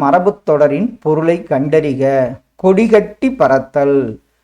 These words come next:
இப்ப தான் பார்த்தோம். புகழ்பெற்று விளங்குதல் என்பது சரி.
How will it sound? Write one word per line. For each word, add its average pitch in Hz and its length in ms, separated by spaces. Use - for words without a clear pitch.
இப்ப 165 220
தான் 165 220
பார்த்தோம். 170 600
புகழ்பெற்று 180 920
விளங்குதல் 165 920
என்பது 139 580
சரி. 143 580